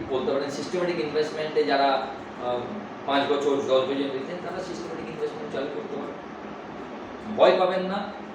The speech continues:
মার্কেট শেষ হয়ে যায় না। এত খারাপ টাইমের মধ্যে মার্কেট উঠেছে, করোনা, যার জীবন যখন ছিল, থাকবে কিনা তাই ছিল না, তারপরেও মার্কেট উঠেছে।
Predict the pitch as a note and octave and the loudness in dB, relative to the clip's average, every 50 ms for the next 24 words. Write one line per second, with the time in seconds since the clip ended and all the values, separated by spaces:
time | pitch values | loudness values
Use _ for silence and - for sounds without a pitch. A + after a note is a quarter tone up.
0 | - - - - G#2+ A#2 C3+ C3 - - F#3 F3+ F3+ - E3 D#3+ E3 E3+ E3 E3 | -12 -12 -10 -8 -2 2 2 2 2 2 0 0 0 0 -2 0 0 2 4 4
1 | D#3+ D#3 D#3 D#3+ D#3+ F#3 F#3 - - - - - - F3 F3 F3 - - D3 D#3+ | 4 6 4 4 4 4 4 4 4 2 2 2 4 4 2 2 4 4 4 6
2 | D#3+ D#3 - E3 D#3+ D#3+ D#3 E3 E3 E3 D#3 - F3 D3+ D3 D3 D3 D3 D3+ D3 | 6 6 4 2 2 2 2 0 0 0 0 2 2 2 4 4 4 4 2 2
3 | D3 D3 D3+ D3+ - D#3+ D#3+ C#3+ - C#3 C3+ C#3 C#3+ D3+ D3+ D3+ D#3 D#3 D#3 D#3 | 2 2 0 0 2 4 4 4 4 2 0 2 2 2 2 2 2 4 4 6
4 | D3+ D3 C#3+ C#3+ - - - - - - - A2 - D3+ D#3+ F3+ G3 F#3+ F#3 F3 | 6 6 6 4 4 2 -2 -6 -8 -8 -6 -4 -2 2 2 4 4 4 6 6
5 | F#3 F3+ F#3 F#3 F#3 - - F3 F3+ F3+ F3 - - - - - - - - F#3 | 6 6 6 4 2 2 4 4 6 6 4 2 0 -4 -2 0 0 2 2 2
6 | F3+ - F3 F3+ F3+ - F3+ D#3+ F3 F3+ F3 E3+ F3 F3 F3+ F3+ F3+ E3+ - D#3 | 0 2 2 2 2 4 4 6 6 6 4 4 2 4 4 6 4 4 4 4
7 | D#3 D#3 D#3 F3 F#3 F#3 F#3 - - A#2+ A#2 A2+ G#2+ G#2 F#2+ F#2 - - - | 4 4 2 2 2 2 2 2 0 0 0 -2 -2 -2 -4 -6 -8 -8 -8